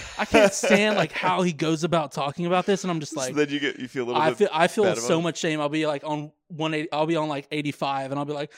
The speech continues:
Speaker 1: "Stop talking <laughs> to me like this.
Speaker 2: Yeah.
Speaker 1: Like, this is not what I mean."
Speaker 2: Oh my gosh. Yeah. And we don't have to get into the partisan sides of things, but it is really cool that you're in politics and have, like, a,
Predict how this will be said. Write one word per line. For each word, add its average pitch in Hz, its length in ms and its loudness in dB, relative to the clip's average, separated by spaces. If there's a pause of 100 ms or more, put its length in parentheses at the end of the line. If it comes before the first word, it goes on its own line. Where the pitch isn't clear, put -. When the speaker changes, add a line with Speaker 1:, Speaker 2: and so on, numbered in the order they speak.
(120)
Speaker 1:
"Stop 214 440 4
talking 214 640 4
<laughs> - 20 -12
to 180 120 -10
me 165 180 -2
like 170 240 0
this. 135 300 4
Speaker 2:
Yeah. - 60 0
Speaker 1:
Like, 180 220 -2
this 185 160 -4
is - 60 -12
not 220 300 2
what 202 160 -4
I 185 100 -2
mean." 214 360 -2 (260)
Speaker 2:
Oh 233 200 0
my 113 160 -4
gosh. 101 840 -6 (140)
Yeah. 107 480 -2
And 139 100 0
we 160 60 4
don't 170 120 4
have 143 80 4
to 135 80 -8
get 135 100 -2
into 127 80 -4
the 113 100 -8
partisan 113 460 -2
sides 104 300 -4
of 101 100 -8
things, 101 220 -10
but 104 140 -4
it 110 120 -6
is 139 160 -4
really 110 280 -4
cool 104 280 -4
that 98 100 -2
you're 98 120 -6
in 104 260 -8
politics 92 560 -6
and 101 100 -12
have, 101 160 -8
like, 98 180 -10
a, 98 300 -10